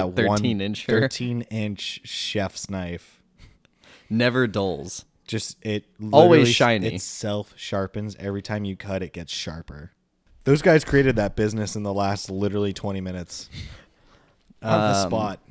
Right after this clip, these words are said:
Speaker 2: and they found us as a sponsor in that time. So that's how, that's how much we can do for you new businesses. So
Speaker 1: New
Speaker 2: if you're
Speaker 1: businesses.
Speaker 2: interested in being a sponsor and part of this, uh, growing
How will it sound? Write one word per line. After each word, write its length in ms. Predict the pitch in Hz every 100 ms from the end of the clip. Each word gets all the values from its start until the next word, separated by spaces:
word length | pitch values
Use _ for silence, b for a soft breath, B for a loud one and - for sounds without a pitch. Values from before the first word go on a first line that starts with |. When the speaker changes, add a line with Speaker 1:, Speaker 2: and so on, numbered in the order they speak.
| - - - -
Speaker 2:
and 180 | 123 123
they 100 | 135
found 320 | 135 131 131
us 160 | 123 120
as 120 | 120
a 80 | 120
sponsor 440 | - 113 117 -
in 80 | 98
that 180 | 101 98
time. 260 | 117 98 87
So 120 | 95
that's 200 | 117 -
how, 300 | 170 156 135
that's 180 | 123 170
how 120 | 240 220
much 260 | 170 -
we 220 | 113 123
can 180 | 135 139
do 340 | 101 107 113 110
for 180 | - 98
you 480 | 95 92 92 90
new 200 | 90 90
businesses. 680 | 87 82 80 71 - 64 55
So 320 | - 113 113
Speaker 1:
New 240 | 117 120 120
Speaker 2:
if 80 | 95
you're 100 | 95
Speaker 1:
businesses. 280 | 107 107 123
Speaker 2:
interested 720 | 151 170 147 - 117 117 107
in 480 | 107 107 98 95 90 - _ _ _ _ - - -
being 200 | 123 110
a 60 |
sponsor 480 | - 110 113 117 113
and 120 | 92 92
part 220 | 107 101
of 100 | 92
this, 400 | 95 92 - -
uh, 220 | 101 90
growing 640 | 85 98 113 107 98 90